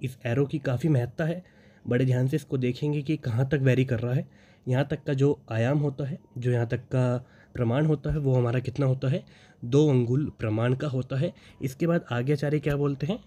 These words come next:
बोलते हैं कि "द्वे अंगुलम सर्वता सार्धम भीषक नयन बुद्बुदम", अर्थात भीषक नयन बुद्बुदम, जो नयन बुद्बुदम है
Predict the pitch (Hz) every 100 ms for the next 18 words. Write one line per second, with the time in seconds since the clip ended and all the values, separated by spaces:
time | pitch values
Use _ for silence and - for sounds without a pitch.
0 | - 127 131 131 151 156 135 117 160 170
1 | 135 131 170 240 - - - - 139 131
2 | 131 196 - - - - - 175 139 123
3 | 156 180 131 127 - 185 147 139 151 127
4 | 131 113 110 98 - - - - 123 131
5 | 170 180 135 139 135 185 160 143 156 143
6 | 139 139 151 151 143 143 147 143 143 131
7 | 139 143 135